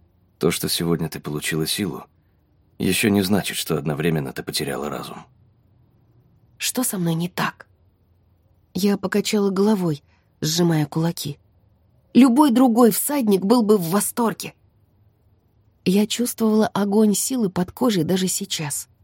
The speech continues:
Speaker 1: "Ты никогда не была, как любой другой всадник".
Speaker 2: Он придвинулся, но не коснулся меня.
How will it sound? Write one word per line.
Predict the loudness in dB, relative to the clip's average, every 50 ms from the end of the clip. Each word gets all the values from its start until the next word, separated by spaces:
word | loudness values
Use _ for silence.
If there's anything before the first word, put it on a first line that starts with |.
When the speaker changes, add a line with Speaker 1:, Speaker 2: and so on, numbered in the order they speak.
| _ _ _ _ _ _ _ _ _ _ _ _ _ _ _ _ _ _ _ _ _
Speaker 1:
"Ты | -4 -2 -2
никогда | -2 -2 -2 -4 -4 -2 0 2 2 2 2
не | 0 -6 -8
была, | -6 -6 -6 -6 -8 -10
как | -10 -10 -10 -8
любой | -8 -10 -8 -8 -8 -8
другой | -8 -8 -8 -8 -8 -6
всадник". | -6 -6 -6 -6 -8 -12 -14 -20 _ _ _ _ _ _ _ _ _ _ _ _ _ _ _ _ _ _ _ _ _ _ _ 2
Speaker 2:
Он | 4 4 4 4
придвинулся, | 2 2 2 2 4 6 6 6 6 4 4 2 -2 -4 -2
но | 2 4
не | 2 2
коснулся | 2 2 -2 -2 0 0 0 0 0 -2 -4 -6
меня. | -6 -6 -6 -6 -8 -10